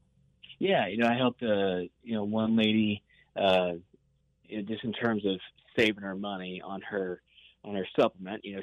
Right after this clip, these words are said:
she was in her eighties and she had been paying for the same supplement for, you know, since she was age sixty-five, and,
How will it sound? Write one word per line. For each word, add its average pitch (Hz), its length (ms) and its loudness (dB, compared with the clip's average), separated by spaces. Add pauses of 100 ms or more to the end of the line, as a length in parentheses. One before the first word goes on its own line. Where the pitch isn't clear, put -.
she 101 240 -10 (320)
was 101 220 -6
in 107 80 -2
her 95 120 -2
eighties 107 480 0
and 92 180 -6 (500)
she 120 80 4
had 101 120 4
been 95 240 0
paying 104 320 0
for 101 100 -8
the 90 140 -6
same 104 180 -2 (100)
supplement 101 420 -4
for, 85 240 -4 (120)
you 90 120 -4
know, 87 80 -4 (100)
since 117 140 2 (100)
she 120 100 4
was 98 140 0
age 104 240 2
sixty-five, 95 640 -2
and, 92 160 -4